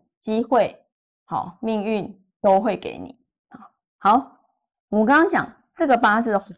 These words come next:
真的是进不太来。那如果走什么样的运程的时候会是不错呢？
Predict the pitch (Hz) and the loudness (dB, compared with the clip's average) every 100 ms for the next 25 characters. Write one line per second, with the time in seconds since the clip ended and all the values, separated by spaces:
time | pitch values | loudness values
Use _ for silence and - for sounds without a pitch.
0 | _ - 196 185 208 185 165 - 180 170 | _ -6 -6 -4 -4 -4 -6 -8 -12 -12
1 | 190 - - - - - _ _ - 285 | -10 -12 -12 -16 -16 -20 _ _ -2 2
2 | 262 233 269 233 190 - 160 165 170 214 | 4 4 2 2 2 -2 -2 -4 -4 -2
3 | 233 - 233 202 - - 170 208 175 - | -2 -2 -4 -4 -10 -12 -4 -2 -2 -6
4 | _ _ 226 214 220 202 277 269 233 254 | _ _ -6 -4 -4 -4 0 2 2 -2